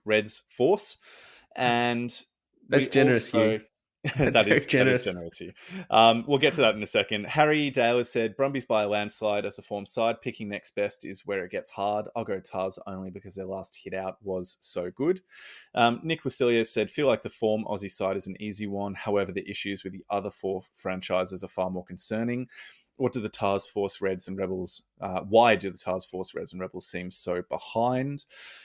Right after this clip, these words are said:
Speaker 1: Uh, and then Scrumbags has said, "Form Aussie side is clearly the Brumbies. Massive statement win, but McDermott was superb."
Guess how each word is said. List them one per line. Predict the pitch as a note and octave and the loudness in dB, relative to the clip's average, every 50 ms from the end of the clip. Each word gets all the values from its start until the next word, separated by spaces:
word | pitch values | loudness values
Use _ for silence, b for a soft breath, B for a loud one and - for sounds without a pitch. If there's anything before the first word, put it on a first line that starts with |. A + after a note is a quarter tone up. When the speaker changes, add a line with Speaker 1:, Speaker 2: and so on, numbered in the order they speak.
| B B B _ - | B B B _ 2
Speaker 1:
Uh, | G#2+ G#2+ G2+ G2+ G2 F2+ - | 4 4 6 6 4 2 2
and | - A2 G#2 G#2 G2+ F2+ | 0 0 0 0 -2 0
then | - G#2+ G#2 G#2 G#2 G#2 G#2 | 2 2 4 4 4 2 2
Scrumbags | G2+ - - - - G#2+ G2+ G2+ G2+ G2 G2 F#2+ - - | 0 -2 -2 0 0 0 2 4 4 2 2 0 -4 -6
has | G#2 F#2+ - | -4 -4 -2
said, | - - - G2 F#2+ G2 F#2+ F#2+ F#2+ F#2 F#2+ - - - - - | -2 0 0 0 0 0 -2 -2 -4 -6 -6 -6 -6 -6 -6 -8
"Form | - - - C3+ C3 B2+ A#2+ | -14 0 2 4 4 4 2
Aussie | - G#2+ G#2 G2 | -2 -4 -4 -4
side | - - G2+ F#2 G2+ | -2 0 0 0 0
is | - | -2
clearly | - - - - A2+ G#2+ G#2 G2+ F#2+ | -6 -10 -2 2 2 2 4 2 0
the | F#2+ | -2
Brumbies. | F2+ - G#2 G#2+ A#2 C3 B2+ B2+ B2 - - - | -2 0 0 0 0 0 -2 -2 -2 -4 -6 -4
Massive | - G#2+ G2 - G#2+ F#2+ | -4 -4 -4 -4 -6 -8
statement | - - - F#2+ F#2 - G2+ G2 F#2 | -6 -4 -2 -4 -4 -4 -8 -12 -6
win, | G2+ G2+ G2+ G2 G2 F#2+ | -4 -4 -2 -2 -4 -4
but | - F2+ - | -6 -6 -8
McDermott | G2+ F2+ - - G#2 G2 G2+ G2 G2+ - _ | -8 -12 -6 -6 -6 -4 -4 -8 -10 -10 _
was | F#2+ F#2 - | -8 -6 -6
superb." | - - - G2 - - - - - F2+ G2 G#2+ G2 F2+ E2+ | -6 -6 -6 -8 -10 -10 -16 -10 -8 -4 -4 -4 -4 -4 -8